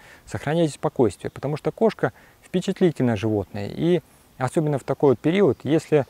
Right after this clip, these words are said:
какой-то стресс, беспокойство, то может на течение родов сказаться. Когда наблюдаете изменение температуры, отказ от еды, какой-то симптом угрожающий есть, выделение из петли, кровотечение, тогда нужно, конечно, уточнять,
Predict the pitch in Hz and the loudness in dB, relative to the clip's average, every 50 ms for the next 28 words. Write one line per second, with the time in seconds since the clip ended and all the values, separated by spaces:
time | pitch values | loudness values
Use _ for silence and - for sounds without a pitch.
0 | - - _ - 135 - 151 143 151 139 - - 175 196 196 170 - - 143 - | -6 -20 _ -12 -4 0 0 2 2 0 0 0 2 2 4 2 2 -2 -6 -6
1 | - 156 - - 196 185 165 - - - 123 - - 165 180 180 156 156 180 185 | -4 -4 0 2 2 2 2 2 -2 -4 -4 -2 0 0 0 0 0 0 0 0
2 | 170 160 - _ _ - - 190 - 135 123 120 120 120 135 143 - 147 135 - | 0 0 -4 _ _ -20 -20 -20 -20 -18 -14 -10 -8 -6 -6 -4 -4 -6 -4 -2
3 | 175 170 135 117 139 156 147 123 - - - 127 110 101 87 - - - _ _ | -2 -2 0 2 2 2 2 0 -2 -2 -2 -2 -2 -4 -6 -10 -16 -20 _ _
4 | - - - - - - - 131 135 147 190 196 180 - - _ _ _ _ _ | -20 -20 -20 -20 -8 -2 -2 0 2 2 2 2 2 0 -4 _ _ _ _ _
5 | _ _ _ _ - 135 147 156 160 175 165 170 160 127 110 - - - 117 - | _ _ _ _ -6 -4 -2 0 2 2 4 4 4 4 2 0 -4 -8 -8 -8
6 | 117 - _ - 135 123 160 190 202 202 190 165 - 180 160 170 165 160 - - | -10 -14 _ -6 -4 0 2 2 4 2 2 2 0 0 0 0 0 0 0 -2
7 | 110 104 101 98 - - 165 160 170 160 - - 175 151 135 147 131 104 101 107 | -4 -4 -4 -6 -4 -2 -2 -2 -2 -4 -2 -2 -2 2 4 4 2 2 0 -4
8 | 113 120 - - - 165 - 202 175 156 143 - - 180 170 - 190 170 123 110 | -14 -20 -10 -8 -4 0 2 2 2 2 0 -2 -4 -6 -2 0 0 2 2 2
9 | 104 123 123 113 139 113 98 92 - - 117 120 151 202 226 196 - _ _ _ | 0 0 0 2 0 -2 -2 -4 -6 -8 -6 -4 -2 0 0 -2 -4 _ _ _
10 | _ - - _ _ - - - - _ - 123 143 147 170 160 170 160 147 139 | _ -20 -20 _ _ -20 -20 -20 -12 _ 0 2 4 4 6 6 6 6 4 2
11 | 123 120 127 131 - - - 120 - - 147 160 151 123 104 104 - - - 127 | 0 0 -2 -4 -4 -4 -4 -4 -2 0 2 4 4 4 2 -2 -8 -14 -14 -10
12 | - - 139 143 131 - 156 135 - - 143 147 131 110 101 95 98 - - - | -4 0 0 0 0 0 -2 -2 0 2 2 2 2 2 -2 -4 -8 -12 -20 -20
13 | - - _ _ _ - _ _ _ - - _ _ _ - - - 120 110 110 | -20 -20 _ _ _ -20 _ _ _ -20 -20 _ _ _ -16 -6 -2 0 2 2
14 | 135 147 156 160 156 160 165 151 139 - - 131 131 120 - - 120 113 - 131 | 4 4 2 2 2 2 0 -2 -2 -2 -2 -2 -2 -2 -2 -4 -4 -2 -2 -2
15 | 123 - - 175 190 185 - | -2 -2 -2 -4 -4 -4 -6